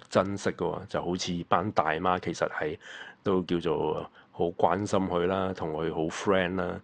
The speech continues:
好似仲親過自己嘅親生阿媽咁樣嘅。咁佢就，佢，啊，之前呢，就遷怒大媽啦，就，就鬧咗同阿，同大媽們呢，就，誒，鬧交鬧咗一輪啦。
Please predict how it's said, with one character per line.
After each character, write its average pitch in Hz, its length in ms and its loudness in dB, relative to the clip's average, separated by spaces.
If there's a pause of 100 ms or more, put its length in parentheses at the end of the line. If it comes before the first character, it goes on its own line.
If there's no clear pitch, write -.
(300)
好 92 80 -2
似 85 140 -4
仲 - 180 -2
親 92 300 4
過 82 140 -2
自 80 120 -6
己 92 180 0
嘅 90 40 0
親 92 280 0
生 90 220 2
阿 87 140 2
媽 90 260 2
咁 82 60 -2
樣 82 280 -4
嘅。 87 100 -6 (420)
咁 90 500 0
佢 87 180 2
就， 76 640 0 (460)
佢， 87 260 -2
啊， 76 320 0
之 98 200 -2
前 78 260 0
呢， 95 220 2
就 90 100 2 (380)
遷 - 280 0
怒 82 380 0
大 76 200 2
媽 92 300 2
啦， 92 220 2
就， 78 400 0 (400)
就 - 140 -4
鬧 76 600 2
咗 90 520 4
同 82 180 -2
阿， 87 240 4 (240)
同 90 160 0
大 78 160 6
媽 95 220 6
們 85 180 0
呢， 101 160 2
就， 87 360 2
誒， 76 560 0
鬧 76 220 0
交 90 220 4
鬧 76 220 2
咗 - 20 -6
一 90 240 2
輪 90 140 2
啦。 110 200 2